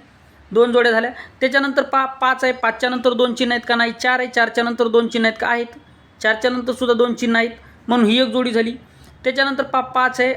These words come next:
आठ आहे, पाचच्या नंतर दोन चिन्ह आहेत का? नाही. आठच्या नंतर आहेत का? नाही. नऊच्या नंतर आहेत का? नाही. झिरोच्या नंतर आहेत का? नाही. सहाच्या नंतर आहेत का? सहाच्या नंतर एकच चिन्ह आहे, परत सहाच्या नंतर, अ, एकच चिन्ह आहे, अ, स्टार. त्याच्यानंतर पाच आहे, पाचच्या नंतर सुद्धा एकच चि-, चिन्ह आहे,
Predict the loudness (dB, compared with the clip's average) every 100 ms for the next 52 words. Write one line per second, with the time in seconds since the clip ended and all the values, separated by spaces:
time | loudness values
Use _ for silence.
0 | -2 -2 0 -2 -4 -4 -4 -2 -2 0
1 | 0 2 0 0 -2 -2 0 0 0 -2
2 | -2 -4 -2 0 0 0 0 0 -2 -4
3 | -2 -2 0 0 0 0 0 0 -2 -8
4 | -20 -20 -20 -20 _ -2 2 2 2 -2
5 | 0 0 0 0 0 0 -2 -12 -18 -6
6 | -2 0 0 -2 0 0 0 -2 -4 -4
7 | -20 -14 -2 0 0 -4 0 0 0 -2
8 | 0 0 0 0 2 2 0 -2 0 -2
9 | 0 -4 -4 -14 -20 -4 0 0 0 -2
10 | -2 -2 -2 -2 -6 -18 -20 -8 -4 -4
11 | 0 0 0 -2 -2 0 -2 -2 -2 0
12 | -2 -2 -4 -2 -4 -2 -4 0 0 2
13 | -2 -4 -6 -4 -2 0 -2